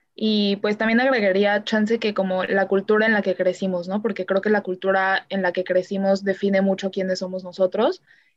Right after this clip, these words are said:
Igual, chance, no creemos tanto como en lo que esta cultura nos impone o algo por el estilo, pero al final, justo como dice Angie, pues también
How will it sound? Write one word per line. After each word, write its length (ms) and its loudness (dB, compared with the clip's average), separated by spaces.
Igual, 440 2
chance, 460 2
no 180 4
creemos 440 0
tanto 300 0
como 300 -2
en 100 -2
lo 100 2
que 180 4
esta 180 -2
cultura 560 0
nos 240 0
impone 500 2
o 60 4
algo 200 4
por 140 4
el 140 6
estilo, 400 0
pero 140 2
al 100 2
final, 340 -2
justo 300 -2
como 180 2
dice 240 0
Angie, 480 2
pues 180 4
también 520 -4